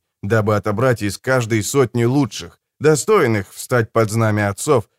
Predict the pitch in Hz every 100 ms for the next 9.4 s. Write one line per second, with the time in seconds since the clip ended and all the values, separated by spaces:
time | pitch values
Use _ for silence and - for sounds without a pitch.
0 | _ 117 - 110 104 131 117 110 107 98
1 | 120 113 104 95 101 - - 107 - 98
2 | 87 76 - _ _ _ - 160 123 120
3 | 113 131 107 110 85 - 107 127 131 -
4 | 151 104 85 87 82 _ _ _ _ _
5 | _ 110 117 113 101 _ 120 123 117 113
6 | 110 101 110 123 123 107 - 101 - 101
7 | - 127 123 117 117 107 110 101 101 156
8 | 160 110 87 - 90 95 95 90 90 87
9 | 92 85 80 85